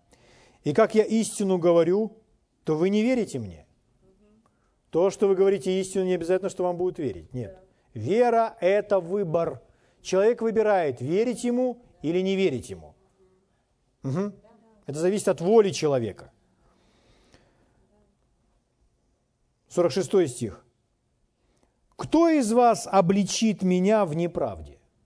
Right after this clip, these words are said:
Кто из вас может сказать, что я вас обманываю? Если же я говорю истину",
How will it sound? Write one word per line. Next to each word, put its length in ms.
Кто 220
из 120
вас 200
может 240
сказать, 220
что 120
я 120
вас 160
обманываю? 520
Если 400
же 140
я 200
говорю 400
истину", 640